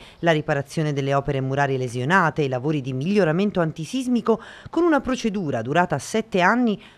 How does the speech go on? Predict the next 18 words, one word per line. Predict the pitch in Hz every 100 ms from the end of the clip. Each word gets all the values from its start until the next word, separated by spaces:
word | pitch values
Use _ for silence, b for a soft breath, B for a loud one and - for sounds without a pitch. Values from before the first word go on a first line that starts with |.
| B
questa | 339 330 247
notte | 175 127 - 226 -
l'ala | 151 175 214
dell'edificio | 151 143 156 156 214 175 123
che | - 131
ospita | 165 - 135 127
le | 113
sei | - 185 175
aule | 160 180 151
informatiche | 139 156 151 185 220 240 240 - B B B
ha | 208
subito | 214 196 269 277
ingenti | 233 226 247 269
danni. | 202 135 160 165 B B B
L'edificio | 151 151 - 139 - 170 -
è |
nuovamente | 196 202 202 214 262 285
inagibile | 254 185 160 139 160